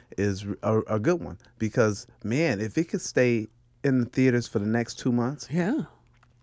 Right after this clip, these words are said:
Speaker 1: you know for sure on ha-, on Halloween, everybody's gonna run out and go see it. So this one, uh,
Speaker 2: Oh, man. Oh, people are gonna dress up as the, oh, no,
Speaker 1: oh,
Speaker 2: not
Speaker 1: you're
Speaker 2: again.
Speaker 1: gonna have
Speaker 2: No.
Speaker 1: clowns. Girl, d-, don't clown me.
Speaker 2: No, I don't want it.
Speaker 1: <laughs> It's
Speaker 2: I
Speaker 1: go-
Speaker 2: can't. I can't do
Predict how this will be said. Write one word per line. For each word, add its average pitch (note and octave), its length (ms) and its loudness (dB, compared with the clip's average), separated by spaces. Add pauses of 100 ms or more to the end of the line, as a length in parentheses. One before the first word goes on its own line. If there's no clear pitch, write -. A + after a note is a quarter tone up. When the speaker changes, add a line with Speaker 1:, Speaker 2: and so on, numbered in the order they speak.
(240)
Speaker 1:
you F3+ 120 6
know C3 200 6
for G2+ 180 -2
sure F#2+ 540 2 (440)
on A2+ 200 2
ha-, A#2 220 2 (140)
on G#2+ 160 2
Halloween, A2+ 600 4
everybody's G#2 480 4
gonna G2 180 0
run G2 180 4
out F#2 100 2
and F#2 100 0
go F#2 80 4
see - 180 -2
it. F2+ 80 2
So D#3 140 6
this G3 160 4
one, D3+ 160 4
uh, A#2 120 6
Speaker 2:
Oh, G3 200 4
man. G3 220 6
Oh, A3+ 220 6
people B3+ 240 4
are B3+ 60 8
gonna B3+ 160 4
dress A#3+ 220 6
up B3+ 160 4 (680)
as A3+ 160 0
the, B3 240 6
oh, B3+ 260 8
no, C#4 200 6
Speaker 1:
oh, - 40 8
Speaker 2:
not - 80 10
Speaker 1:
you're C4 60 10
Speaker 2:
again. C4+ 280 8
Speaker 1:
gonna C4 140 10
have C4 140 8
Speaker 2:
No. C4 80 2
Speaker 1:
clowns. C#3 640 6
Girl, A#2 320 6
d-, G2+ 100 -2 (120)
don't G#2 220 2
clown D3 360 4
me. - 60 -6
Speaker 2:
No, - 220 -12 (100)
I - 100 -14
don't B1+ 140 -12
want A#1 220 -14
it. - 80 -18 (320)
Speaker 1:
<laughs> - 0 - (240)
It's C3 220 4
Speaker 2:
I - 40 2
Speaker 1:
go- A#2+ 60 6
Speaker 2:
can't. G2+ 300 -2 (300)
I D#3 100 4
can't D3 280 4
do - 140 -2